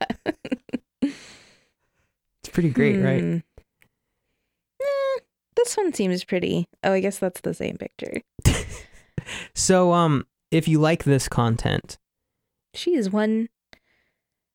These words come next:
Speaker 2: like, classy looking lady.
Speaker 1: She is,
Speaker 2: She's
Speaker 1: yeah.
Speaker 2: got her, like, blue suit, uh, suit skirt set
Speaker 1: Mm-hmm.
Speaker 2: on. She's got some pearls.
Speaker 1: Yes.
Speaker 2: She's got some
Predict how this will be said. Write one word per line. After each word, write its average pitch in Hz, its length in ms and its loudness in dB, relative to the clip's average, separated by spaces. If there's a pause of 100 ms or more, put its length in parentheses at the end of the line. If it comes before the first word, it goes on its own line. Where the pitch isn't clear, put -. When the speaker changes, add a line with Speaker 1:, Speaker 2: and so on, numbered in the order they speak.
Speaker 2:
like, 190 320 0
classy 214 580 0
looking 208 300 -2
lady. 180 420 -2
Speaker 1:
She 185 220 6
is, 131 160 6
Speaker 2:
She's 127 80 0
Speaker 1:
yeah. 127 180 4
Speaker 2:
got 123 100 0
her, 190 200 2
like, 170 220 0
blue 208 240 0
suit, - 360 -2 (720)
uh, 240 480 2 (1160)
suit - 280 -8
skirt 262 300 -2 (340)
set 262 300 -2 (200)
Speaker 1:
Mm-hmm. 131 140 2
Speaker 2:
on. 240 400 0
She's - 100 -12
got - 200 -6
some 160 120 -8
pearls. 233 960 0
Speaker 1:
Yes. 123 1040 0
Speaker 2:
She's - 120 -10
got 208 160 -4
some 190 260 0